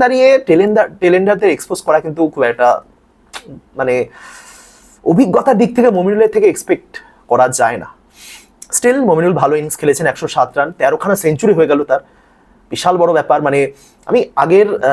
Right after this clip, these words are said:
ম্যাচ হয়ে যাওয়ার পরে একটা ভিডিও বানিয়েছিলাম, যেখানে আমি বলেছিলাম মমিনুল, মুশফিকুর দুজনের যে ধারাবাহিকতার অভাব, সেটা কিন্তু বাংলাদেশকে অবশ্যই ভোগাচ্ছে। But আজকে মমিনুল প্রমাণ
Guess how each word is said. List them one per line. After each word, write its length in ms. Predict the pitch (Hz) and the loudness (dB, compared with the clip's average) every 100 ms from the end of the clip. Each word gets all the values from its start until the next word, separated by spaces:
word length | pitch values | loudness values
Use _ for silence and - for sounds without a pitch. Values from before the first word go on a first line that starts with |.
| 131 127 131 - _ 135 | 4 4 2 -2 _ -4
ম্যাচ 160 | 143 - | -2 0
হয়ে 120 | 151 | 0
যাওয়ার 160 | 151 170 | 2 0
পরে 100 | 214 220 | 2 0
একটা 120 | 196 160 | 0 0
ভিডিও 180 | 151 135 | 2 2
বানিয়েছিলাম, 300 | 127 - 175 | 0 -4 -4
যেখানে 160 | 139 160 | -4 -4
আমি 80 | 165 127 | -4 -2
বলেছিলাম 300 | 127 170 196 156 | -2 -2 -2 0
মমিনুল, 320 | 185 262 285 | 0 2 0
মুশফিকুর 440 | 165 - 131 110 135 | -2 -6 -12 -14 -10
দুজনের 380 | 151 220 262 254 | -2 2 2 2
যে 60 | 247 170 | 0 -2
ধারাবাহিকতার 560 | 131 151 170 208 208 175 | -2 0 0 -2 0 0
অভাব, 220 | 120 147 - | 0 -2 -2
সেটা 140 | 165 | -4
কিন্তু 160 | 202 214 | -2 -2
বাংলাদেশকে 360 | 131 - 285 - - | 0 -2 -4 -4 -4
অবশ্যই 260 | - 233 135 | -2 -4 -2
ভোগাচ্ছে। 360 | - - - - _ - - - - | -4 -6 -14 -16 _ -20 -20 -20 -12
But 80 | - - 160 | -8 -2 -2
আজকে 180 | 170 269 | 2 2
মমিনুল 320 | 190 165 175 | 2 2 0
প্রমাণ 180 | 151 139 | 0 0